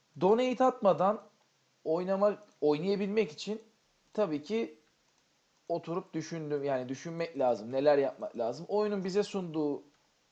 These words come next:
şeyleri elimden geldiğince kullanmaya çalışacağım. Nedir bunlar? Mesela gold kasıp bu gold'u silk itemlere çevirebilmek.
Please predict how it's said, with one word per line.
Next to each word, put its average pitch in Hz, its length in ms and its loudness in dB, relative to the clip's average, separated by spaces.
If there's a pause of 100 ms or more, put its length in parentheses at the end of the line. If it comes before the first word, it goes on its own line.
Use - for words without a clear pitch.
şeyleri 170 680 -2 (520)
elimden 170 480 0
geldiğince 170 500 2
kullanmaya 185 600 2
çalışacağım. 139 580 -4
Nedir 185 340 0
bunlar? 143 340 0
Mesela 170 720 -2 (1700)
gold 220 340 8
kasıp 185 400 0
bu 185 140 -2
gold'u 185 600 4 (1600)
silk - 340 -4
itemlere 175 600 0
çevirebilmek. 127 920 -2